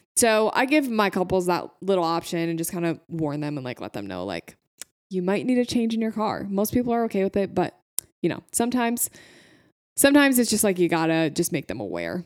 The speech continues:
just in case. So, um, once we get to the second location, um, I usually have my second location, like,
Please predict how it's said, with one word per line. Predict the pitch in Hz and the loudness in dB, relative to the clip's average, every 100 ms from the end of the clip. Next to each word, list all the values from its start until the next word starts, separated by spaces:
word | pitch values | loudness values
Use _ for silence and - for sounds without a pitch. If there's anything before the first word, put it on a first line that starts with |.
| - | -6
just | 170 - | -4 -4
in | - | -6
case. | - - - - - | -8 -8 -10 -16 -12
So, | - - 196 190 190 185 185 185 185 - - | 0 2 4 4 4 4 4 4 2 -2 -2
um, | 190 185 180 175 175 | 0 4 4 2 0
once | - 190 190 | 0 0 0
we | 214 | 0
get | 196 - | 0 0
to | |
the | 196 | 0
second | 185 190 180 | 0 0 -2
location, | 175 - 247 247 247 233 233 - - - _ | -2 2 2 4 4 4 0 -4 -10 -20 _
um, | - 196 190 175 170 190 _ | 0 2 2 2 0 -4 _
I | 196 196 | 0 4
usually | 196 190 185 190 196 196 196 190 - _ | 4 4 4 4 6 8 6 4 0 _
have | - 185 175 175 175 - _ - | -12 -4 -2 -2 -6 -18 _ -6
my | 185 | -2
second | 180 190 175 135 | 0 -2 -2 -2
location, | 175 185 175 185 175 175 | 0 0 0 0 0 0
like, | 165 - | -4 -8